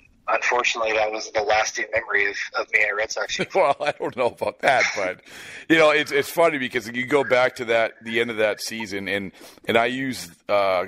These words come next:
Speaker 2: having covered that and, and seeing you go through it, I, I always remember, uh, when somebody gets called up early,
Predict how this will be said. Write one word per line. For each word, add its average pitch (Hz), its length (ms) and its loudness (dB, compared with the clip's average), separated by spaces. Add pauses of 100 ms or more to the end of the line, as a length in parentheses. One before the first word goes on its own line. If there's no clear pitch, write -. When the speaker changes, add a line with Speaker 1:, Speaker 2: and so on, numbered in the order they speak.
Speaker 2:
having 127 340 0
covered 120 440 -2
that 101 340 0
and, 98 240 -12
and 107 220 -4
seeing 117 300 -2
you 107 120 -4
go 110 200 4
through 117 360 2
it, 101 140 0 (560)
I, 120 200 4
I 120 80 2
always 143 360 4
remember, 110 840 -2
uh, 110 280 -8
when 117 260 2
somebody 156 340 0
gets 117 200 -2
called 113 400 2
up 113 240 2
early, 113 540 0